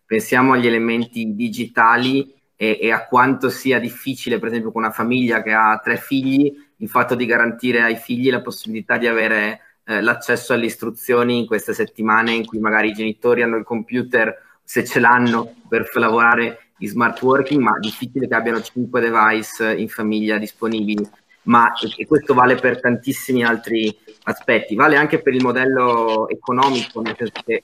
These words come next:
per un bel po' di tempo probabilmente sul piano dei viaggi, delle ca-, della lunghezza delle catene del valore, sul piano della, degli spostamenti per lavoro, della tipologia proprio di, di, di economia avremo un impatto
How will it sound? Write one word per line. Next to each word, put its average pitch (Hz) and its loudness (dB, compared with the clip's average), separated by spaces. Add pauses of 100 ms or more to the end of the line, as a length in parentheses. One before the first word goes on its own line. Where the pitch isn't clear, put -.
per 113 -2
un 117 -2
bel 117 -2
po' 131 0
di 127 -2
tempo 147 0
probabilmente 113 -2
sul - -12
piano 117 0
dei 117 0
viaggi, 110 2
delle 110 -4
ca-, 110 -4
della 120 2
lunghezza 120 0
delle 123 2
catene 117 -2 (360)
del 117 2
valore, 110 4
sul 117 -6
piano 127 2
della, 120 0
degli 120 -2
spostamenti 131 -2 (300)
per 117 0
lavoro, 120 4
della 123 2
tipologia 135 2
proprio 147 0
di, 113 -6
di, - -10
di 127 0
economia 131 2
avremo 113 -2
un 117 -4
impatto 110 -2